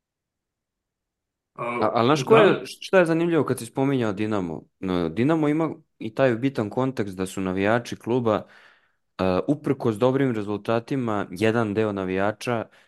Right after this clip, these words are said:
Speaker 2: i to tih najvatrenijih, je bio direktno protiv čovjeka koji je, godinama protiv čovjeka koji je vodio taj klub. Sad, hoću Vladu samo da ovim, da dam šlagvort.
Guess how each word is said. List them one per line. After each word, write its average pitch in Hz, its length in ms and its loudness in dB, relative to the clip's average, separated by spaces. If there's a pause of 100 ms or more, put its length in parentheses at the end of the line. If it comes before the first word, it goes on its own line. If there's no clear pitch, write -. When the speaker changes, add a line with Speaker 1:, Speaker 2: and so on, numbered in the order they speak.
Speaker 2:
i 95 100 -14
to 104 120 -4
tih 107 260 -8
najvatrenijih, 107 720 -4
je 98 80 -2
bio 110 240 -2
direktno 98 540 -4
protiv 107 300 -6
čovjeka 101 500 -2
koji 92 300 -2
je, 90 280 -4 (160)
godinama 101 460 -2
protiv 95 220 -8
čovjeka 98 360 -2
koji 90 220 -2
je 87 100 0
vodio 85 440 -2 (360)
taj 87 160 -2
klub. 80 360 -4
Sad, 98 280 -4 (200)
hoću 156 220 0
Vladu 147 260 2
samo 143 260 -2
da 107 320 -2 (360)
ovim, 117 480 0 (400)
da 98 100 -2
dam 123 180 0
šlagvort. 127 580 -2